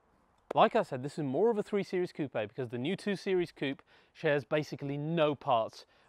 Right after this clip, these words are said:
with the four-door two Series lineup. Instead, it uses the Klar platform that we have the three Series and four Series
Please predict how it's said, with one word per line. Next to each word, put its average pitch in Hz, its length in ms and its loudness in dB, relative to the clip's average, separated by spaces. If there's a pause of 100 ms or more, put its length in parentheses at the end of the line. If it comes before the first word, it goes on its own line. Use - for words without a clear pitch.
with 131 140 -4
the 120 80 -4
four-door 117 440 -4
two 110 220 -8
Series 104 400 -8
lineup. 95 340 -8 (320)
Instead, 139 500 6 (380)
it 190 160 4
uses 127 640 0
the 127 100 -8
Klar 156 580 4
platform 117 640 -2
that 120 180 -2
we 127 140 -4
have 107 280 -6
the 117 80 -14
three 226 280 -4
Series 143 420 -4
and 113 200 -8
four 110 240 -8
Series 98 500 -12